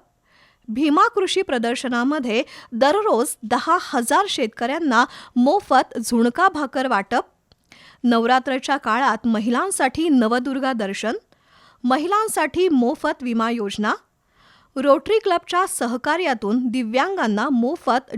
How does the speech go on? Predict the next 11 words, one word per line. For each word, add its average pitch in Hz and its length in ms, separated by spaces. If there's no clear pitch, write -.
जयपूर 247 500
फूडचं 262 360
वाटप, 220 360
पोलिसांना 254 680
राखी 214 420
बांधून 269 500
त्यांच्याप्रती 254 840
आदर 220 340
आणि 233 160
कृतज्ञता. 214 680
भीमा 285 300